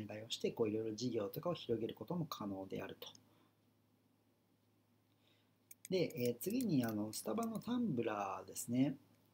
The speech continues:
よく、あの、レジの横とかにね、こう、売ってますよね。で、ちょうど並んでる時にこのタンブラーみたいなのが入-、目に入りまして、で、タンブラーっていうのが、このスタバのこの世界観とかコミュニティの形成にすごく役に立ってるツールだなというふうに思いました。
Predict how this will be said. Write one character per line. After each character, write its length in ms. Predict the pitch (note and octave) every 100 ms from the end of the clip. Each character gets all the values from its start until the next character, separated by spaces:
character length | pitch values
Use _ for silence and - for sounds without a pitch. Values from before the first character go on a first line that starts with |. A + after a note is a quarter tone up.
| _ _ _ _ _ _ -
よ 100 | E3+
く、 220 | - A2
あ 20 | G2+
の、 240 | G#2 G#2+
レ 100 | C3+
ジ 120 | E3
の 80 | B2
横 240 | G2+ - G#2
と 80 |
か 120 | G2 G2
に 160 | F#2+
ね、 200 | A#2 B2+ -
こ 280 | - G2 -
う、 20 | B2+
売 40 |
っ 20 |
て 180 | - C3
ま 120 | B2
す 160 | - G#2+
よ 60 |
ね。 160 | G2+ A2+ - - - -
で、 60 | C3+
ち 100 | E3+
ょ 60 |
う 20 | E3
ど 60 |
並 220 | D#3 D#3+ D#3
ん 40 |
で 80 | D#3+
る 80 | D#3
時 200 | D#3+ B2
に 80 |
こ 100 | -
の 80 | G#2+
タ 160 | G#2 C#3
ン 80 | B2
ブ 100 | G#2
ラ 180 | G2
ー 20 | G#2
み 80 |
た 80 | -
い 60 | F3+
な 80 | F3
の 100 | A2+
が 80 |
入-、 260 | - A#2+ A2+ -
目 120 | B2
に 80 | A2
入 220 | - A2
り 80 | G#2+
ま 140 | G#2
し 100 | G2+
て、 280 | - C3 G2 - - _ - - _ _ - - _ _ - - _ _ _ - _ -
で、 80 | -
タ 180 | - B3
ン 100 | C4+
ブ 80 | F#3
ラ 180 | B2+ A2
ー 20 |
っ 60 |
て 160 | - A2+
い 120 | G#2+
う 60 | G#2+
の 100 | G#2+
が、 220 | B2+ A#2
こ 120 | A2+
の 60 | G#2+
ス 80 | -
タ 100 | G3
バ 120 | G3+
の 120 | G#3
こ 100 | F#3
の 140 | F3+
世 160 | E3+ D3+
界 200 | - G#3
観 200 | - G#2+
と 80 | G2+
か 80 | G2
コ 140 | -
ミ 120 | B2 C#3
ュ 20 |
ニ 60 | C#3
テ 160 | -
ィ 60 | C#3
の 100 | C3+
形 220 | - C3+
成 200 | - C3+
に 80 | B2+
す 140 | -
ご 80 | D#3
く 100 | A#2+
役 200 | G#2 -
に 80 | A2
立 120 | G#2
っ 40 |
て 160 | G2 G2+
る 100 | G2+
ツ 160 | - B2
ー 80 |
ル 60 | A2+
だ 80 | B2+
な 160 | F#3+ G3+
と 120 | A2
い 40 |
う 40 | G2+
ふ 60 |
う 20 | E3
に 80 |
思 180 | C#3 G#2+
い 60 | G2+
ま 140 | G2+
し 80 | -
た。 200 | G2+